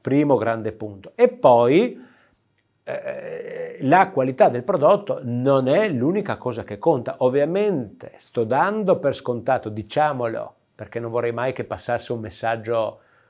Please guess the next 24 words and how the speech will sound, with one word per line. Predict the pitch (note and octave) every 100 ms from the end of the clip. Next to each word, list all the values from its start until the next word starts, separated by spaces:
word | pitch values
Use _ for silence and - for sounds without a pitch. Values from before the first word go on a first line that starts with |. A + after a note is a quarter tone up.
| _
fuorviante. | - A#2 A2 A#2+ G#2+ G2+ G2+ - _ _ _
Eh, | C3 C#3
diamo | C3+ F#3+ F3+
per | C3+
scontato | - D#3+ C#3+ E3 G#3
il |
fatto | - C#3+ C3+ - G3 C3
che, | - B2 A#2+ C#3+ E3+ -
eh, | - B2 A#2 A2 - _ _ _ _ _ _ _
il, | - A#2 A2 - _ _ _
l'ottimo | C3+ B2+ G3 G3+ - A2+ A2 A2+
prodotto | B2+ C3+ A#2 D#3 - - F#3 C#3
deve | A2+ A#2
essere | C3 - D#3
uno | A2+
standard. | G#2 - C#3+ A2+ G2+ G2 F#2+ F2+ - _ _ _ _ _ _ _ _
Cioè | - B2
un | A#2
prodotto | A#2 D3 C#3+ F#3 F#3
eccezionale | C#3 - C3 - C#3+ C3 A#2 G#2+ A2 A#2+ D#3+ - _ _ _ _ _ _ _
deve | - C3+
essere | E3 - F3+
lo | C3+
standard, | G2 - E3 A2 F2+ - _